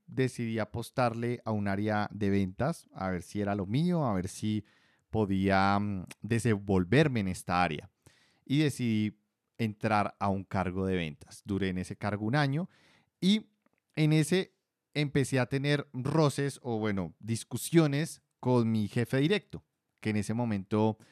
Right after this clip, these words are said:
mm, estaba liderando el equipo al cual yo pertenecía. Y era porque, aunque yo tenía un, un background de preventa y había visto y siempre acompañaba a los vendedores, pues este proceso de vender tecnología y sobre todo tecnología en nube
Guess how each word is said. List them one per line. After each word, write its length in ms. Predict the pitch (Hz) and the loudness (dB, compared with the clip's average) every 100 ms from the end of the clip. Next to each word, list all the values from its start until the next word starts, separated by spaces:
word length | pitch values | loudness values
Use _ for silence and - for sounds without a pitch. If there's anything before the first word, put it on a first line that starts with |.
| _ _ _ - | _ _ _ -10
mm, 240 | 104 104 - | -6 -6 -8
estaba 580 | 107 - 107 101 98 104 | -12 -6 -2 2 2 2
liderando 560 | 120 120 104 98 95 | 2 2 2 2 2
el 80 | 113 | 0
equipo 340 | 113 101 - | -2 -4 -4
al 100 | 95 | -4
cual 160 | - 104 | -2 -2
yo 120 | 98 | -2
pertenecía. 680 | - 98 107 107 - 120 - _ _ _ _ _ _ | -6 -6 -6 -6 -4 -4 -6 _ _ _ _ _ _
Y 160 | 123 135 | 0 4
era 200 | 135 131 | 4 2
porque, 360 | 147 - 180 - | 0 0 0 2
aunque 320 | 135 127 123 | 0 2 -2
yo 140 | 120 | -2
tenía 320 | 127 147 160 | -2 -4 -4
un, 220 | 160 160 135 _ _ _ _ _ | -6 -8 -12 _ _ _ _ _
un 160 | 143 | -4
background 480 | 139 143 151 143 139 | 0 0 2 2 0
de 80 | 143 | -2
preventa 560 | 147 143 143 127 127 127 | -2 0 0 -2 -2 0
y 140 | 117 | 2
había 220 | 101 104 | 2 2
visto 480 | 110 135 - 131 123 | 2 0 -2 -2 0
y 220 | 117 104 | 0 -2
siempre 340 | 85 - 107 117 | -4 -6 -4 -4
acompañaba 480 | - 123 127 117 110 | -6 -4 -4 -2 -2
a 40 | |
los 140 | 117 | -2
vendedores, 600 | 120 131 147 139 127 180 - _ _ _ _ - | -4 -4 0 0 0 -4 -10 _ _ _ _ 2
pues 400 | 180 202 - - _ _ _ _ - | 4 4 0 -10 _ _ _ _ -4
este 420 | 165 160 - 175 | 0 0 0 -2
proceso 800 | - 180 165 - 143 131 - 135 | 0 0 0 0 0 0 0 0
de 140 | 139 | 0
vender 440 | 139 127 113 117 120 | 0 0 2 2 2
tecnología 1000 | - 120 131 139 - 143 131 123 120 - | -4 -4 -2 -2 -2 -4 0 2 0 -6
y 80 | 113 | -4
sobre 260 | 117 110 | 0 0
todo 200 | - 101 | 0 -2
tecnología 520 | 110 123 120 104 104 | -2 -2 -2 -2 -2
en 140 | 101 131 | 0 2
nube 400 | 151 120 120 | 4 4 0